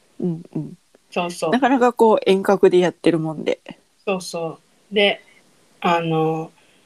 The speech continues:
Speaker 2: こう二人で喋ってたらさ、
Speaker 1: うん。
Speaker 2: 「それどういうこと？」とかさ、なんか、
Speaker 1: うんうん。
Speaker 2: 「それ何？」とかさ、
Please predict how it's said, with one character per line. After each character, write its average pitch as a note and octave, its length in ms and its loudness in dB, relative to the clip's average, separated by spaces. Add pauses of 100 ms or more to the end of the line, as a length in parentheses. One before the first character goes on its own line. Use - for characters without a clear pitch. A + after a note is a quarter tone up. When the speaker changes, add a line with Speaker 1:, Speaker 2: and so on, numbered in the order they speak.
(440)
Speaker 2:
こ C#4 120 4
う D4 40 4
二 G4+ 260 0
人 D#4 240 0
で A#3 80 -2
喋 - 20 -4
っ B3 60 -6
て - 40 -16
た F#3+ 120 0
ら E3 120 -4
さ、 F3 540 -2
Speaker 1:
う C4 100 0
ん。 F#3 200 4
Speaker 2:
「そ G#3+ 80 0
れ F4 100 2
ど G4+ 60 2
う G4+ 40 4
い - 40 2
う - 20 0
こ - 120 4
と？」 G3 200 2
と - 120 -8
か - 120 -10
さ、 D3+ 220 -4
な D3+ 100 -10
ん D3+ 60 -12
か、 D3 280 -2
Speaker 1:
う F#3+ 40 4
ん - 20 6
う G3+ 40 6
ん。 E3 180 0
Speaker 2:
「そ - 80 -2
れ F#3 80 4
何？」 E3+ 300 -2
と D#3 80 -8
か - 100 -4
さ、 - 480 -6